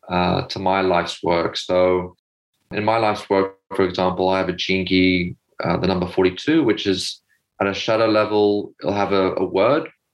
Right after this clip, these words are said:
And for the word for this gene key, it's expectation. And at the highest level, the Siddhic level, it has the word celebration. And the gift is detachment. So I know for me,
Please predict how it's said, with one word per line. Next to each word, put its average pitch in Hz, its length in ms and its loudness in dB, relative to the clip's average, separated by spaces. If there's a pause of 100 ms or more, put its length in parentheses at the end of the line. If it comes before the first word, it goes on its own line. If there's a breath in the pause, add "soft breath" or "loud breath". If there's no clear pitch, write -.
And 90 480 0 (360)
for 101 80 -8
the 95 100 -2
word 101 320 0
for 98 60 -2
this 98 200 0
gene 95 280 0
key, 90 220 0
it's - 220 -2
expectation. 151 1000 -2 (500)
And 95 720 0 (100)
at 95 200 -2
the 101 60 -6
highest 117 460 -2
level, 101 460 0
the 92 60 -8
Siddhic 101 400 -2
level, 90 400 0
it - 120 -2
has 90 320 -2
the 85 100 -6
word 87 300 0
celebration. 87 720 -2 (240)
And 85 340 0
the 87 80 -2
gift - 560 -4 (220)
is 90 720 0
detachment. - 720 -4 (440)
So 90 840 0
I 110 160 0
know 107 220 0
for 101 120 -2
me, 101 580 2